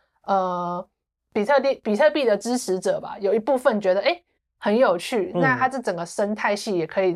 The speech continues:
Speaker 2: 打造得更丰富，所以就会有很多比特币的链上活动出现。那根据数据平台 Dune 的，呃，数据显示，目前已经有超过六千万的资产被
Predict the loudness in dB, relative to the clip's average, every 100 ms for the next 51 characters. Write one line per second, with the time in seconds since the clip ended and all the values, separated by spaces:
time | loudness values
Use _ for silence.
0 | -2 -6 0 2 2 2 -2 -2 -8 -10
1 | -10 -12 -12 _ _ -4 0 4 6 6
2 | 6 2 -2 -6 -2 2 2 0 -4 -6
3 | -4 -2 0 2 0 0 -2 -4 -4 -4
4 | -4 -6 -6 -4 -6 -6 _ _ 0 2
5 | 2 2 0 0 0 -2 -4 -8 -6 -8
6 | -2 -2 -2 -4 -8 -10 -20 _ _ -4
7 | -2 0 0 0 -4 -6 -6 -6 -6 _
8 | _ 0 2 0 -2 0 0 -2 0 0
9 | 4 4 4 4 2 2 -2 -4 -2 0
10 | 0 0 -6 -6 -6 -6 -8 -4 0 0